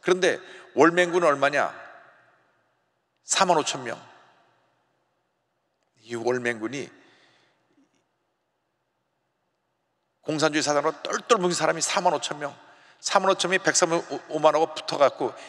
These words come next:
이 년 만에 월남을 무너뜨립니다. 그러니까 정신적인 무장이 해이-, 해이되면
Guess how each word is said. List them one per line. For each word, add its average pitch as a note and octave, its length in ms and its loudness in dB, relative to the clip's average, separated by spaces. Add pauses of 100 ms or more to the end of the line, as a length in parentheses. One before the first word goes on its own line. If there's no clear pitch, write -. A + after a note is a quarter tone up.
이 E3 140 2
년 F3+ 200 4
만에 E3 320 2 (440)
월남을 D#3 340 2
무너뜨립니다. C3 760 -4 (1200)
그러니까 - 180 -6
정신적인 B2+ 880 -2
무장이 A#2+ 240 0
해이-, C3+ 340 -4
해이되면 C3 720 -4